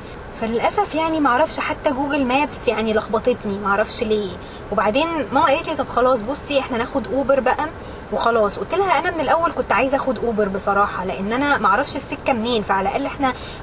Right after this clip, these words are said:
نجرب اوبر واول مره علشان نحاول نعرف بس هو داخل منين يعني، او،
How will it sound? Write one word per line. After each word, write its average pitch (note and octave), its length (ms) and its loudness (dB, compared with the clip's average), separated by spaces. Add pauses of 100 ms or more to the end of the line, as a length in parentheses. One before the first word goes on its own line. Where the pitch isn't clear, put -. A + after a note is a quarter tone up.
نجرب B3+ 400 2
اوبر D4 340 2 (420)
واول B3+ 440 4
مره C#4+ 320 4
علشان C4+ 520 2 (280)
نحاول D#4+ 340 0
نعرف E4 300 4
بس D#4 280 0
هو D4 240 4 (140)
داخل C4+ 320 2
منين A#3 400 2
يعني، G3+ 420 0
او، G3 240 0